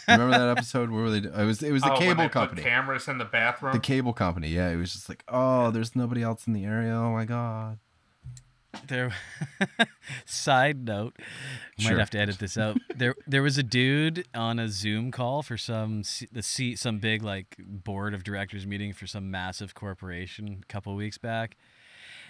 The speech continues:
Speaker 3: and they went on lunch break, and he didn't turn his camera off, and he yanked one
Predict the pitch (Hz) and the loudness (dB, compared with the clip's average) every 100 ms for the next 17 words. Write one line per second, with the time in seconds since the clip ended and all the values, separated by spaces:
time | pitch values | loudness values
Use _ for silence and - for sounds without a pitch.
0 | - - 107 104 104 104 107 101 117 117 | -10 -2 2 4 4 2 0 4 4 4
1 | 123 131 117 104 117 - 127 135 143 - | 4 4 2 0 -2 -2 -2 -2 -4 -6
2 | 107 101 107 104 110 110 117 113 - 98 | -4 -4 -4 -2 -4 -2 -2 -4 -4 -4
3 | 98 113 110 117 120 - 107 95 107 92 | -2 -2 -2 0 -2 -4 -6 -4 -4 -4
4 | 87 92 92 92 82 73 | -4 -6 -6 -8 -8 -10